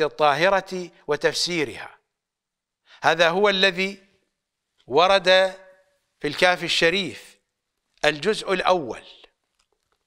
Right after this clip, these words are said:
من الكافي الشريف، وهذه طبعة دار الأسوة،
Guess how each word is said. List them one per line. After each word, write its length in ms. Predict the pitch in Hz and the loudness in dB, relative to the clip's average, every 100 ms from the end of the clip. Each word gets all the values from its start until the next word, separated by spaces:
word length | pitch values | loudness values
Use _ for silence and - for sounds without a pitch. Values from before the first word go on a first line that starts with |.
| _ _ _ _ _ _ _ _ _ - | _ _ _ _ _ _ _ _ _ -12
من 160 | 117 | -2
الكافي 400 | 139 - 185 165 | -2 2 0 0
الشريف، 500 | 143 - 165 202 208 - _ _ - | -2 0 2 2 -2 -8 _ _ -2
وهذه 760 | 147 185 180 170 180 175 175 - _ | 2 2 0 0 0 -2 -6 -20 _
طبعة 460 | 180 185 165 170 165 | 0 2 2 0 -2
دار 300 | 160 175 175 | 2 2 2
الأسوة، 600 | 165 156 175 - 104 | -2 -4 -4 -4 -8